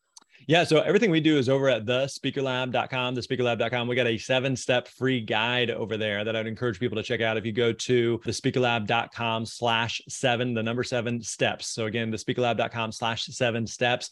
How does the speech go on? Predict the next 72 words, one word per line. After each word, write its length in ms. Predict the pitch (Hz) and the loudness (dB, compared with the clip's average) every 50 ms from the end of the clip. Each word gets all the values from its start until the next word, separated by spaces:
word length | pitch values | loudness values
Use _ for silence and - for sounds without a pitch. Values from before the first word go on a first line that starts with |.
| - - | -4 0
you 160 | 139 127 123 | 0 2 2
can 100 | 127 120 | 2 2
download 280 | 123 120 117 120 123 113 | 2 0 0 0 0 0
that 180 | 117 113 110 | 0 -2 -2
free 200 | - 123 120 117 | -2 -2 -2 0
guide 360 | 104 117 110 110 113 113 117 | 0 0 -2 0 0 0 0
and 220 | 117 113 110 95 - | 0 -2 -2 -6 -4
kind 100 | - 123 | -4 -2
of 60 | 113 | -2
a 60 | 107 | -2
cheat 200 | 110 - 120 117 | -2 -2 -2 -2
sheet, 260 | - - 120 113 110 | -2 0 0 0 0
walk 340 | - 104 113 113 117 110 - | 0 0 0 0 0 0 -4
you 80 | 120 110 | -8 -6
through 200 | - 117 117 113 | -4 -2 -2 -2
what 140 | 110 113 113 | 0 0 -2
are 20 | |
the 80 | 104 101 | -2 -4
steps 320 | - - 120 113 107 - | -4 -4 -4 -4 -2 -4
that 140 | - - - | -8 -6 -4
you 120 | 113 113 | -2 -2
need 140 | 117 113 107 | 0 0 -2
to 80 | 104 107 | -2 -2
take. 340 | - 123 113 110 110 - - - | 0 0 0 0 0 -2 -2 0
There's 160 | 143 151 143 | 0 2 4
a 40 | 151 | 4
lot 120 | 147 127 | 4 2
of 60 | 120 | 2
free 100 | - 139 | 2 2
resources 540 | 127 127 127 131 - 139 123 110 - 120 107 | 2 4 2 2 2 0 0 0 -2 -2 -2
over 180 | 120 117 110 113 | -2 -2 0 -2
there 220 | 113 117 113 110 | -2 -2 -2 -2
as 120 | 110 101 | -4 -4
well. 240 | - 117 110 113 113 | -6 -4 -4 -2 0
We 60 | 113 | 0
have 120 | 113 107 110 | 0 2 2
a, 160 | 110 107 - | 0 -2 -2
if 120 | - 104 - | -6 -2 0
you 60 | 120 | 2
listen 240 | 123 120 - 120 113 | 2 2 0 0 0
to 60 | 113 | -2
this 100 | 117 113 | -2 -2
podcast, 580 | - - 117 113 104 - - 110 107 110 104 - | -2 -2 -2 -2 -2 -2 -2 -2 -2 -2 -4 -6
you 60 | 113 | -6
probably 200 | - 117 113 113 | -4 -2 -2 -2
listen 200 | 107 - - 110 | -2 -4 -6 -6
to 60 | 110 | -4
other 120 | 110 110 | -4 -4
podcasts. 500 | 92 113 110 107 101 - 110 104 107 104 | -4 -2 -4 -4 -4 -4 -4 -4 -4 -4
So 140 | - 120 110 - | -4 -4 -2 0
we 100 | 110 117 | 0 0
have 80 | 117 95 | 0 0
the 80 | 110 | -4
Speaker 220 | - - 131 123 117 | -2 -2 0 0 2
Lab 160 | 110 107 - | 0 0 0
podcast 480 | 110 110 110 104 - 110 110 110 104 | 0 -2 0 0 0 0 0 0 -2
that 120 | - 107 101 | -4 -8 -6
has, 360 | 104 110 107 107 107 104 - | -4 -2 -2 -2 -2 -4 -6
uh, 100 | - 131 | -10 -8
over 220 | - - 113 107 104 | -6 -4 -4 -4 -4
four 220 | - - 127 117 | -4 -2 -2 0
hundred 200 | 107 113 107 101 | 0 0 -2 -4
episodes 460 | - 113 101 107 - - 110 104 90 | -4 -6 -6 -6 -4 -2 -2 -2 -2
there. 280 | 113 113 110 110 107 - - - - - | -2 0 0 0 -2 -2 -6 -14 -20 -8
I'd 120 | - 113 117 | -4 -4 -4
encourage 280 | 110 - 117 113 104 | 0 0 0 -2 0
people 200 | - 120 104 101 | -2 -4 -2 -2
to 60 | 104 98 | -4 -2
check 200 | - 113 104 107 | -2 -4 -2 -2
out 140 | 104 104 | -4 -4
as 160 | 104 101 - - | -6 -6 -4 -4
well. 260 | 110 107 101 104 | -4 -4 -4 -8